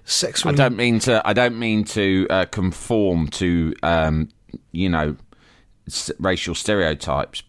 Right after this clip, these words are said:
Speaker 2: but
Speaker 1: God, where this
Speaker 2: when
Speaker 1: is
Speaker 2: he was
Speaker 1: going.
Speaker 2: doing that dance,
Speaker 1: Hmm.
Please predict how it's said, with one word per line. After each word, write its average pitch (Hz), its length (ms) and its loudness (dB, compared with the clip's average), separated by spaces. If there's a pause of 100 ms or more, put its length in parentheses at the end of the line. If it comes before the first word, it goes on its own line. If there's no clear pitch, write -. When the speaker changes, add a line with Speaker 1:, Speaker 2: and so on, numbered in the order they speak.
Speaker 2:
but 80 260 0 (1120)
Speaker 1:
God, 110 180 -16
where 123 100 -8
this 95 80 -2
Speaker 2:
when 120 160 2
Speaker 1:
is 123 60 2
Speaker 2:
he 120 60 2
was 110 160 2
Speaker 1:
going. - 60 -10 (140)
Speaker 2:
doing 104 160 2
that 87 260 0
dance, 76 680 -4
Speaker 1:
Hmm. 139 240 0